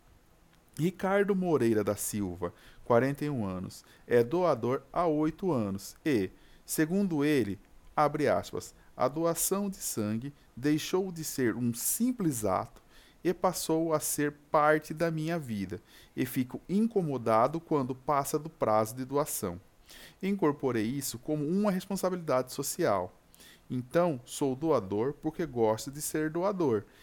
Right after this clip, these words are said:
e para a crença que estou ajudando as pessoas", fecha aspas. Pessoas como o Ricardo se incorporam ao exército de doadores à disposição.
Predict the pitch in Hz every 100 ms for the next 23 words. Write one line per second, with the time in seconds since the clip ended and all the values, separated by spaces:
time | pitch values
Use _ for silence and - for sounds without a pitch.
0 | - _ 160 170 123 101 107 - 123 139
1 | - 190 - - - 190 - 151 139 170
2 | - - - 151 143 151 131 117 117 127
3 | 120 - 156 - 110 92 92 - 92 -
4 | 127 101 85 - - - - - - -
5 | - - - 180 175 220 247 - - 135
6 | 120 107 - 117 113 95 98 - - -
7 | - 156 - 190 226 165 120 - 120 127
8 | 131 - 131 151 165 113 110 139 156 -
9 | 131 120 113 113 104 104 117 117 120 -
10 | 139 135 147 - 101 90